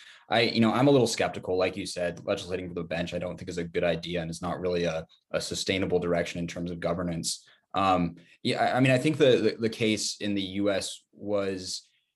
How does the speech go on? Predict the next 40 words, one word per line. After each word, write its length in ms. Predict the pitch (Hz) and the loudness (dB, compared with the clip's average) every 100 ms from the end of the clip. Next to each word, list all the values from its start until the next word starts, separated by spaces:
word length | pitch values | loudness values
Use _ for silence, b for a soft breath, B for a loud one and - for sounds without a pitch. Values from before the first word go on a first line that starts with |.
| - | -4
I, 120 | 110 | 0
I 80 | 104 | 2
mean, 120 | 117 | 4
I've 160 | 117 110 | 2 2
read 180 | 113 110 | 2 2
some 200 | 123 110 | 0 0
things 180 | 107 101 | 0 -4
that 60 | |
have 100 | 95 | -8
said 180 | - 98 | -6 -6
it's 120 | 95 | -6
a 40 | 90 | -6
bit 160 | 98 | -6
overstated 720 | - 95 85 - 92 101 104 101 | -4 -6 -6 -6 -2 2 2 0
and 280 | 95 90 | -6 -6
the 120 | 87 82 | -6 -6
impact 460 | 95 95 85 - - | -4 -2 -4 -4 0
of 300 | 90 90 87 | 2 2 -2
these 220 | 92 87 | -8 -4
new 140 | 90 | -6
board 260 | 87 87 87 | -2 -2 -2
members, 540 | 87 87 90 85 - B B - | -2 0 0 -2 -8 B B -6
um, 280 | 90 85 | -2 -2
will 120 | 78 90 | -4 -4
be 140 | 87 | -4
somewhat 360 | 85 90 90 - | -4 -4 -4 -2
limited, 500 | 107 101 113 110 B B - | 0 4 4 2 B B -2
but 140 | 117 | 0
I'm 180 | 123 151 | 2 0
for 260 | 143 165 | 2 0
it. 100 | 87 - | 0 -2
I 80 | |
mean, 140 | 101 104 | -4 -2
this 180 | 113 120 | -2 -4
is 100 | 110 | -6
the 80 | |
private 340 | 117 110 107 110 | -4 0 0 -2
sector. 460 | - 98 - 104 | -4 -6 -6 -6
This 200 | 110 98 | -4 -6
is, 340 | 95 95 - | -6 -8 -10